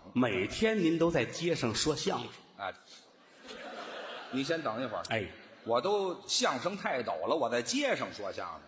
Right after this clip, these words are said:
Speaker 1: 你泰斗也不行，你知道吗？
Speaker 2: 哎，对。
Speaker 1: 关键那个，人这个行业里边不是十分的容纳您。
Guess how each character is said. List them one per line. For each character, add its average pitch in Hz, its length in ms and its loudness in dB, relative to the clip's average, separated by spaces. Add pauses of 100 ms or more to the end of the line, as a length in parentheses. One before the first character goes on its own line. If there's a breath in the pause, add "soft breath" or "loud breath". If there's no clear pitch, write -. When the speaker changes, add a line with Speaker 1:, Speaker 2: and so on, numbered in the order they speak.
(120)
Speaker 1:
你 120 160 -6
泰 196 180 4
斗 113 300 4
也 107 80 4
不 101 140 0
行， 95 220 -4
你 101 60 -8
知 101 140 -8
道 95 80 -10
吗？ 87 160 -10 (180)
Speaker 2:
哎， 120 180 -2
对。 110 160 0 (140)
Speaker 1:
关 143 140 0
键 135 120 2
那 120 100 2
个， 110 140 2
人 131 440 0
这 127 80 2
个 107 40 -4
行 113 280 0
业 160 100 4
里 98 120 2
边 92 120 0
不 - 140 -4
是 113 140 -4
十 123 200 -2
分 127 140 2
的 117 80 4
容 104 260 4
纳 104 240 0
您。 95 180 -2